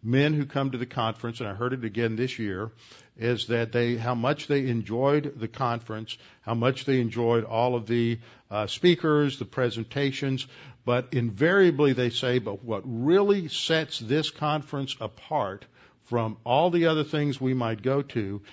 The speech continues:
is that the folks at West Houston Bible Church are just so kind and gracious and helpful,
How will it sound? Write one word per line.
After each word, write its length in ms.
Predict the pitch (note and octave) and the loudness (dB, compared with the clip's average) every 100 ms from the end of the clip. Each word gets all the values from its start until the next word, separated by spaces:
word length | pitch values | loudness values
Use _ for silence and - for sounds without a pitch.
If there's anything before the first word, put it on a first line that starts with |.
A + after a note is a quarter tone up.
| - _ | -20 _
is 280 | A2+ B2 A#2+ | 2 2 4
that 260 | B2+ A2+ A2+ C#3 C#3 | 0 0 -4 -10 -10
the 160 | - A#2 | -8 -8
folks 460 | - D#3+ E3+ D#3+ B2 | -4 0 0 0 -4
at 80 | |
West 300 | A2+ C3+ C#3+ | -2 -2 -2
Houston 300 | E3 C#3+ A#2 | -4 -4 -4
Bible 340 | G#2+ B2 C3 B2 | 0 0 0 -2
Church 360 | - A2+ A2 | -6 -8 -6
are 80 | G#2+ | -10
just 280 | G2+ A#2 - | -8 -8 -6
so 160 | A2+ G2 | -6 -8
kind 680 | - D3 D3+ D3 D3 D3+ - | -8 -2 2 2 2 0 -4
and 220 | A#2 G#2 | -6 -8
gracious 680 | F#2+ C3 D3 D3 C#3+ C#3 - - | -4 0 0 -2 -4 -4 -4 -8
and 160 | G#2 | -10
helpful, 720 | G2 C#3 C#3 C3+ C3 B2+ A#2 | -4 0 0 0 0 2 0